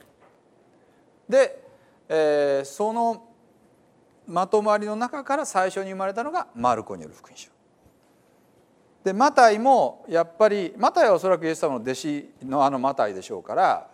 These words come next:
イエス様のことを振り返りながら、でも、マルコの福音書に書いてあるそのことは外さなかったんです。全く別のことは書かなかった。マルコによる福音書に書いてあることも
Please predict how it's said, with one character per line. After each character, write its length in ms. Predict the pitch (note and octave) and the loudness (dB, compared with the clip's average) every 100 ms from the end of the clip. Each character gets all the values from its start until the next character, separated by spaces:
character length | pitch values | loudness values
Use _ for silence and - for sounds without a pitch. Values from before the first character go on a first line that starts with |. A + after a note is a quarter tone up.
| - | -8
イ 60 | |
エ 40 | B2 | -8
ス 100 | - | -6
様 120 | G#2+ | -10
の 100 | G2+ | -10
こ 100 | G2+ | -10
と 120 | G#2 | -10
を 40 | G2 | -8
振 140 | A2 | -10
り 100 | A#2+ | -8
返 240 | A#2+ A#2+ A#2+ | -2 0 -2
り 80 | |
な 120 | A#2+ A2+ | -6 -8
が 120 | F#2+ | -4
ら、 260 | D3+ C3+ - _ _ _ _ _ | -2 -2 -8 _ _ _ _ _
で 160 | F#3+ C#4 | -2 0
も、 480 | C#4 C4 C3+ - _ | 4 4 2 -10 _
マ 260 | E3 B3+ E4 | -4 -2 0
ル 160 | D#4+ | -2
コ 300 | A3 - F3+ | -6 -6 -6
の 160 | D#3+ D3 | -4 -8
福 280 | - - D#3 | -12 -10 -8
音 200 | D#3 D3 | -6 -8
書 180 | - B2 | -8 -8
に 140 | A#2+ - | -10 -6
書 140 | D#3+ | -4
い 80 | D3 | -4
て 140 | C#3 | -4
あ 100 | A#2 A2+ | -4 -4
る 160 | A2+ | -8
そ 240 | - F#3+ G3+ | -10 -6 -4
の 340 | A3+ A3 - _ _ _ _ - | -2 -4 -8 _ _ _ _ -8
こ 160 | F#3+ | -6
と 260 | F#3+ G3 D#3+ | 0 -2 0
は 320 | F3 F#3+ - _ _ _ _ _ _ | 0 0 -4 _ _ _ _ _ _
外 220 | - D#3 E3 | -8 -6 -6
さ 180 | F#3 | -6
な 80 | F3 | -6
か 100 | D3+ | -6
っ 60 | B2 | -8
た 80 | F2 | -14
ん 60 | |
で 80 | _ | _
す。 100 | _ _ _ _ _ _ _ _ _ _ _ | _ _ _ _ _ _ _ _ _ _ _
全 200 | G#2+ D#3+ - A3+ | -4 -4 0 -2
く 80 | F#3+ | 0
別 180 | F#3+ F3+ | -2 -2
の 80 | G3 | -6
こ 80 | F3+ | -4
と 60 | |
は 80 | E3+ | -4
書 80 | B2 | -2
か 120 | D3 | -2
な 80 | B2 | -2
か 60 | |
っ 60 | G2 | -8
た。 80 | - | -14
マ 180 | C3 E3+ | -4 -2
ル 80 | F#3 | -2
コ 100 | F3+ | -6
に 60 | F3 | -10
よ 80 | |
る 40 | E3+ | -12
福 100 | - | -12
音 60 | F3 | -14
書 100 | E3+ | -12
に 80 | D#3 | -2
書 140 | F3 | -2
い 40 | F3 | -2
て 40 | |
あ 40 | |
る 100 | E3 | -4
こ 100 | D#3+ | -6
と 160 | D#3+ F3+ | -6 -6
も 380 | F#3+ C4+ - | -2 -2 -2